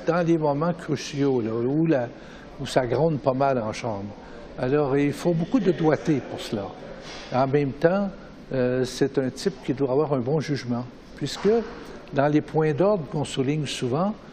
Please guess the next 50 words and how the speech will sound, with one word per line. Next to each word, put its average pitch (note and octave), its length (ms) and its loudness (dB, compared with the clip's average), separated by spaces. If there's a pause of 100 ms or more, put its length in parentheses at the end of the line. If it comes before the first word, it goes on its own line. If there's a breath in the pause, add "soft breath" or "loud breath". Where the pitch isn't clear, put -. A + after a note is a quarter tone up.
(280 loud breath)
on C3+ 140 0
lui D3 180 2 (220)
dit « G#3 260 4
on E3 140 0
aurait D3 220 2
dû C#3 120 -4
faire C#3 280 -2
ça G3 200 2
au F3+ 80 4
lieu C#3+ 160 2
de C#3+ 80 -6
faire B2 200 -2
cela », F#3 360 2
et - 80 -2
cetera. C#3+ 380 0 (400 loud breath)
Mais C3+ 80 2
souvent, E3 500 0 (280 loud breath)
il D3+ 80 2
va C#3+ 100 6
dire « E3 200 4 (100)
je B2+ 120 -2
vous E3 140 2
reviens D3+ 300 2
demain, D#3 400 4
je D3 100 -6
vous F#3+ 80 2
reviens, D#3+ 160 0 (340 loud breath)
je C#3+ 120 4
vais F3 120 6
réfléchir F#3 540 2
à B2+ 80 4
cela, D3+ 340 0 (400 loud breath)
je - 100 -2
vais C#3+ 60 4
consulter E3 500 2
la, D3+ 100 6
les C#3 280 4
règlements C3+ 420 2
comme C#3+ 200 -2
il C3 100 -2
faut D#3+ 380 0 (300 loud breath)
et E3 200 4 (140)
je D#3+ 400 4 (400 loud breath)
vous E3+ 280 4
reviendrai D#3+ 640 4 (140)
dans C3+ 120 2
mon, C#3+ 200 2
pour C#3+ 380 0
un C#3+ 100 2
jugement D3 520 0